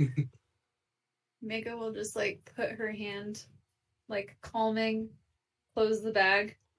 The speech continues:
Speaker 2: Be like, "Words, what do you see?"
Speaker 1: Boat, underwater, ter-, my territory.
Speaker 2: Cool.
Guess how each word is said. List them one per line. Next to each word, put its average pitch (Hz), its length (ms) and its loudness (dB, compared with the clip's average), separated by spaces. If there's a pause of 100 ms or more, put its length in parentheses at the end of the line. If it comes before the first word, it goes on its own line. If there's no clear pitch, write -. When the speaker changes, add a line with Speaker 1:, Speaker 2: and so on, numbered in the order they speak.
(380)
Speaker 2:
Be 139 320 -4
like, 190 220 -4
"Words, 196 520 0 (180)
what 202 160 -2
do 214 80 -6
you 202 80 -4
see?" 185 260 0 (420)
Speaker 1:
Boat, 147 280 2
underwater, 135 600 -2 (880)
ter-, 135 240 0
my 131 160 0
territory. 113 680 -2 (2000)
Speaker 2:
Cool. 196 380 4